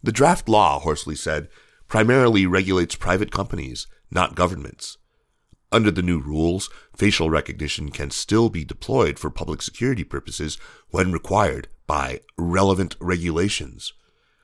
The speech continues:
That allows authorities to keep their police surveillance projects. There is a provision in the law that restricts government use of facial recognition as well, but actually enforcing it will be difficult.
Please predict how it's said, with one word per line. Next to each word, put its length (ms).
That 380
allows 400
authorities 560
to 80
keep 260
their 140
police 320
surveillance 480
projects. 680
There 220
is 140
a 40
provision 420
in 120
the 60
law 300
that 160
restricts 500
government 420
use 240
of 100
facial 320
recognition 540
as 180
well, 380
but 300
actually 460
enforcing 520
it 160
will 220
be 140
difficult. 580